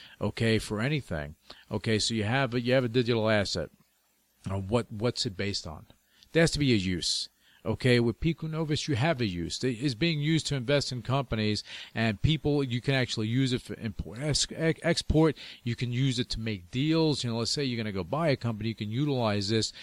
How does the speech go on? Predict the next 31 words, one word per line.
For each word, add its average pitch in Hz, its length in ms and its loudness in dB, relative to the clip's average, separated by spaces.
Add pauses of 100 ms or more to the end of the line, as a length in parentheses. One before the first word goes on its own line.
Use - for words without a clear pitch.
(240)
to 120 160 0
secure 127 840 4 (480)
the, 110 440 2
uh, 104 360 4
the 95 120 -4
deal. 98 420 4 (340)
Okay, 107 420 -2
and 101 140 -6
the 101 60 -4
reason, 127 460 -2
and, 104 200 -2
and 98 380 -6
the 92 60 -4
reason 117 320 2
that - 80 -8
you 95 60 -4
can't 180 300 4
secure 113 440 4
it 110 100 0 (320)
is 107 160 -2
because 117 600 0
there's 110 160 2
an 113 80 0
escrow 131 400 4
feature, 98 500 -2 (340)
and 101 220 -2
it's, 107 240 -4
and 107 180 -4
I 104 140 0
love 107 520 6
this, 92 360 -2